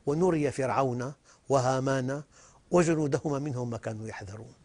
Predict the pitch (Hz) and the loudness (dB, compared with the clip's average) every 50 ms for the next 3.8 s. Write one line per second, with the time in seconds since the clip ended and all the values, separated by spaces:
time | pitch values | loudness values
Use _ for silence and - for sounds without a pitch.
0 | - - - - - - - - - - - - 160 190 - - 175 175 147 131 | -20 -20 -20 -20 -20 -20 -20 -20 -20 -12 -4 -2 0 0 0 0 0 0 0 2
1 | 139 143 127 131 135 117 120 110 110 110 127 120 110 110 - - - - 120 107 | 0 0 -2 -2 -4 -4 -4 -6 -6 -6 -8 -8 -8 -10 -10 -12 -12 -10 -8 -8
2 | 101 123 120 120 113 - - 151 - - - 131 131 135 139 - _ _ - - | -8 -8 -10 -12 -12 -10 -8 -6 -4 -4 -2 -4 -4 -4 -6 -8 _ _ -20 -16
3 | - - 120 - - 127 117 113 90 110 - - 139 131 110 | -10 -8 -8 -4 -4 -2 -2 0 -2 -2 -4 -4 -6 -6 -6